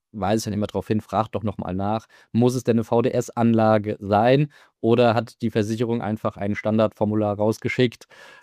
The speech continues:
ähm, weil es für sie einfach einfacher ist, zu sagen, hier, das ist unsere Voraussetzung, guck mal, dass das so passt. Spoiler, meistens reicht dann auch, wenn sie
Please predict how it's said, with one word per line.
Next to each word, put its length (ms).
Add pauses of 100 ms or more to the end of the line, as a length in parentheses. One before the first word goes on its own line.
(140)
ähm, 320
weil 100
es 260
für 380
sie 220
einfach 460 (420)
einfacher 640
ist, 380 (240)
zu 160
sagen, 560
hier, 240
das 360
ist 160
unsere 240
Voraussetzung, 920 (160)
guck 200
mal, 140
dass 160
das 300
so 160
passt. 360 (480)
Spoiler, 540 (580)
meistens 800 (440)
reicht 480
dann 140
auch, 380
wenn 180
sie 340